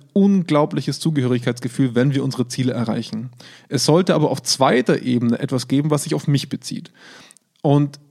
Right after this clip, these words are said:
da finde ich persönlich immer den Ansatz ganz gut, mein Team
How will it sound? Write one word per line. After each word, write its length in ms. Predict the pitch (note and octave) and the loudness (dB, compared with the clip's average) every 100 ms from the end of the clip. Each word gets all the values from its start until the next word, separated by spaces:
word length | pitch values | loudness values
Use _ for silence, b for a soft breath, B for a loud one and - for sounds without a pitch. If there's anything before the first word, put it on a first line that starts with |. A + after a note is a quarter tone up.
| _ - | _ -20
da 280 | C3+ C#3+ G3 | 0 2 4
finde 300 | G#3 F3+ - | 2 0 0
ich 140 | A3 | 2
persönlich 400 | D#3 C3+ G3 A3+ | 2 4 4 2
immer 140 | F#3+ F3 | 2 0
den 80 | - | 2
Ansatz 240 | F3 E3+ | 0 2
ganz 180 | E3 D#3+ | -2 0
gut, 180 | F3+ D3+ | -2 0
mein 180 | B2 A#2+ | 0 0
Team 300 | - A#3+ | 0 0